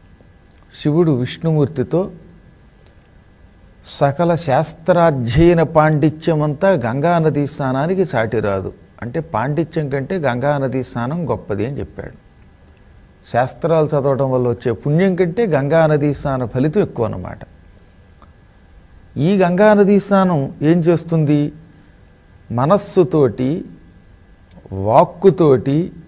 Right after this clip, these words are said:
శరీరంతో చేసే పాపాలను తొలగిస్తుంది. ఈ మూడు పాపాలు పోవాలంటే ఇక గంగలో స్నానం చేయవలసిందే.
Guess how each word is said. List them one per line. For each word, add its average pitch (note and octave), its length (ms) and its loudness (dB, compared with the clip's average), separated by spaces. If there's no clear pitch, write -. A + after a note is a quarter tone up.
శరీరంతో F#3+ 680 4
చేసే E3 360 2
పాపాలను D3 680 0
తొలగిస్తుంది. A2 720 -4
ఈ D3 80 2
మూడు F3 280 4
పాపాలు G3+ 560 6
పోవాలంటే F#3+ 600 6
ఇక A3 100 4
గంగలో F3 440 6
స్నానం F3 340 0
చేయవలసిందే. G#2+ 680 -4